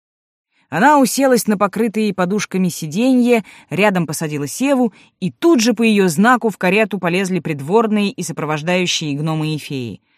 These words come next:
Сразу карета набилась мелким народом и наполнилась различными голосами. Тесно стало до безобразия, но в то же время никто до Севы не дотрагивался.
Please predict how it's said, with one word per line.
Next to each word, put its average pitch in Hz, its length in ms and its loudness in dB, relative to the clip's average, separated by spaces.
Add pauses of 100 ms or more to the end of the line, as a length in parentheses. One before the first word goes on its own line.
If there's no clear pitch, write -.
(400)
Сразу 208 540 0
карета 190 360 0
набилась 175 480 -4
мелким 160 540 -2
народом 226 500 2 (220)
и 196 80 0
наполнилась 196 800 0
различными 139 560 -6
голосами. 127 560 -8 (1200)
Тесно 285 440 0
стало 139 560 -4
до 131 320 0
безобразия, 190 880 0 (280)
но 202 120 4
в - 60 -2
то 254 160 4
же 190 140 0
время 214 280 4
никто 202 300 0
до 185 120 0
Севы 190 280 -2
не 185 80 0
дотрагивался. 185 720 -8